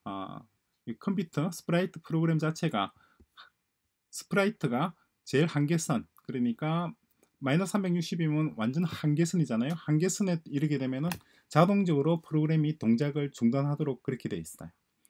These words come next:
그래서 끝까지 가기 전에 멈춰야 됩니다. 끝까지 가기 전.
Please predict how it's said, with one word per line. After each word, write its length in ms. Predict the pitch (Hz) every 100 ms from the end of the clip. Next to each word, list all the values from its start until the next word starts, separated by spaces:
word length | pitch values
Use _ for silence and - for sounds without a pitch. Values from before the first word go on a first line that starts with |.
| _
그래서 360 | - 151 135 95 - _ -
끝까지 480 | 196 - 220 214 190
가기 200 | 165 147
전에 320 | 151 190 208
멈춰야 340 | 107 110 - 110
됩니다. 400 | 87 90 151 165
끝까지 380 | 156 143 147 139
가기 180 | 123 117
전. 140 | 98